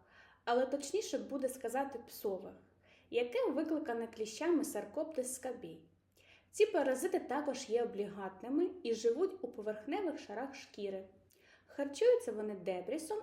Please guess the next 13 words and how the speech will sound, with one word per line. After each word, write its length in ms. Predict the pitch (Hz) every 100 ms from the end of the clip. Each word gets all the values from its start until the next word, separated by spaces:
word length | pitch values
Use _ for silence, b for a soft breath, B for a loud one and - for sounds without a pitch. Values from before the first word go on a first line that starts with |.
| -
і 220 | - - 269
ексудатом 640 | 262 - 202 233 262 196
шкіри. 460 | - - 196 190 196 - _ b b b b
Цікавий 420 | - 269 359 359
факт. 460 | 302 - 185 - - - -
Є 180 | 208 262
дані 380 | 269 349 349
про 260 | - 233 302
діагностику 720 | 233 226 202 262 330 262 233
саме 320 | 202 254 254
саркоптозу 760 | 240 233 214 214 - 294 330 254 -
у 100 | 247
кішок. 600 | - 214 - 185 -